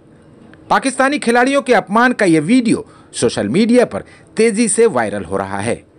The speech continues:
वायरल हो रहे वीडियो में पाकिस्तानी प्लेयर्स अपने अपने सामान को खुद ट्रक में लादते हुए दिखाई दे रहे हैं। सिडनी एयरपोर्ट पर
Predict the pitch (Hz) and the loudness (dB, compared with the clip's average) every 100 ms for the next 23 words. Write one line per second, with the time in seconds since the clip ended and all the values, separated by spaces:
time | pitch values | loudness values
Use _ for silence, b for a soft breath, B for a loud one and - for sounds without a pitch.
0 | B B B 160 220 262 247 254 254 262 | B B B 2 4 4 4 2 2 2
1 | 277 285 170 B B _ 139 147 151 147 | 2 2 0 B B _ -4 -4 -6 -4
2 | 151 135 190 240 131 - B - 117 127 | -6 -4 0 2 0 -6 B -10 -6 -4
3 | 123 117 110 - 117 127 165 202 190 190 | -4 -4 -6 -4 -2 0 0 -2 -2 -2
4 | 175 - 247 - B B - 175 - 131 | 0 0 -2 -4 B B -4 -2 -2 -4
5 | 95 98 160 - - 147 147 180 120 104 | -4 -2 -2 -2 -4 -2 -2 -2 -4 -6
6 | 95 92 87 92 104 107 98 - _ _ | -6 -6 -6 -6 -4 -4 -6 -10 _ _
7 | _ - - - - 170 147 135 123 - | _ -20 -20 -10 -2 -2 0 0 0 0
8 | 175 233 233 | 2 2 2